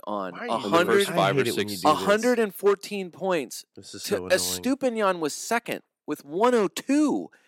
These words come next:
Speaker 1: He put a twelve point gap between him and second place by the end of the season.
Speaker 2: Jeez.
Speaker 3: Yeah.
Speaker 1: One goal, ten assists
Speaker 3: And the
Speaker 1: from game weeks eight, from game weeks eighteen to thirty-eight.
Speaker 3: And, uh, the vast majority of those points were later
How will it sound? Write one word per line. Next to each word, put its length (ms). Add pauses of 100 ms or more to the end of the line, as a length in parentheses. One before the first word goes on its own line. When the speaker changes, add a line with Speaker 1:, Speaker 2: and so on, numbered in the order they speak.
(120)
Speaker 1:
He 280
put 280
a 120
twelve 420
point 300
gap 260
between 380
him 180
and 100
second 380
place 380
by 180
the 140
end 160
of 80
the 80
season. 360 (240)
Speaker 2:
Jeez. 500 (520)
Speaker 3:
Yeah. 200
Speaker 1:
One 280
goal, 460 (240)
ten 640 (120)
assists 800 (140)
Speaker 3:
And 160
the 40
Speaker 1:
from 140
game 280
weeks 340 (240)
eight, 160 (100)
from 240
game 200
weeks 280
eighteen 640 (560)
to 380 (220)
thirty-eight. 480 (300)
Speaker 3:
And, 180
uh, 120
the 100
vast 260
majority 320
of 80
those 160
points 260
were 140
later 560